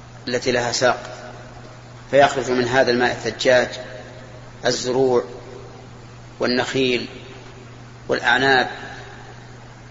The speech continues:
وغيرها، سواء خرج منه مباشرة أو خرج منه بواسطة استخراج الماء من باطن الأرض،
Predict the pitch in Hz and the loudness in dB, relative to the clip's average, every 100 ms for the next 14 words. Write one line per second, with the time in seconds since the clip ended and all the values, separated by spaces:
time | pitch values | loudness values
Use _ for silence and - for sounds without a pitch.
0 | - 135 156 143 120 95 - 151 - - | 2 8 10 8 6 -2 -6 -10 -12 -14
1 | - - - - - 147 135 135 - 151 | -14 -16 -16 -6 4 8 8 6 4 4
2 | 135 143 135 135 123 151 143 139 135 127 | 6 4 4 2 8 10 10 6 4 2
3 | - - - - - - - - - - | -6 -12 -12 -14 -14 -16 -18 -18 -18 -18
4 | - - - 143 - 156 151 135 143 139 | -18 -2 8 8 8 6 6 6 4 4
5 | 127 127 117 - - - - - - - | 4 0 0 -8 -14 -16 -16 -18 -18 -18
6 | - 123 120 127 127 123 127 - 113 104 | -8 2 6 6 6 2 0 0 -2 -4
7 | - - - - - - - - - - | -8 -16 -16 -18 -18 -18 -18 -18 -18 -18
8 | - - - - - 135 131 151 - 135 | -18 -16 -6 -4 0 0 8 8 10 8
9 | 139 147 147 139 127 135 135 135 123 135 | 8 10 8 6 6 8 8 6 4 2
10 | 113 | 0